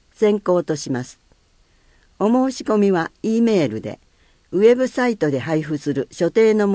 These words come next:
申し込み書で、六月三日までに、和歌山河川国道事務所へどうぞ。お問い合わせもお申し込み先へどうぞ。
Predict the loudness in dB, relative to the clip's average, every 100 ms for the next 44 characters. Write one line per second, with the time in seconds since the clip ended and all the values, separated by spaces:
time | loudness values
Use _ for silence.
0 | 0 -2 -2 -2 0 -2 -6 -8 _ _
1 | _ _ -8 -2 0 0 -2 -2 -2 0
2 | 0 0 -2 0 0 -2 -6 -10 _ _
3 | _ _ -6 -6 0 2 2 2 -2 -4
4 | -4 0 0 0 -2 -2 2 2 2 2
5 | 0 0 -2 -2 -4 -8 -8 -14 _ _
6 | _ _ _ _ _ -6 -4 2 2 4
7 | 2 0 0 0 0 0 2 2 0 0
8 | 0 0 -2 -2 -2 -2 -4 -6 -10